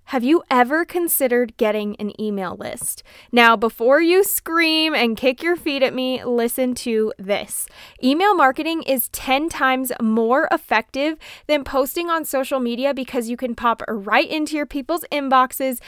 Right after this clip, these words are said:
get your message across without having to hope and pray that the algorithm won't do you dirty.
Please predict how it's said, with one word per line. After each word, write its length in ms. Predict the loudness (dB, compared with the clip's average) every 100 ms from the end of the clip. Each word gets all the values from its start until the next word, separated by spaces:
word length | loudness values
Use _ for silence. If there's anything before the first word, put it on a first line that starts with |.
| -20 0
get 180 | 2 4
your 120 | 2
message 380 | 2 0 -2 -6
across 460 | -4 4 6 6 0
without 640 | 2 2 4 4 6 4
having 380 | 2 0 2 -2
to 140 | -6 -10
hope 420 | -2 4 4 2
and 220 | -4 -4
pray 540 | -6 -4 2 4 4 4
that 160 | -2
the 120 | -2 2
algorithm 640 | 2 4 0 0 -2 -4
won't 400 | -4 0 0 -2
do 80 | -6
you 180 | -4 -4
dirty. 440 | -2 -2 -6 -12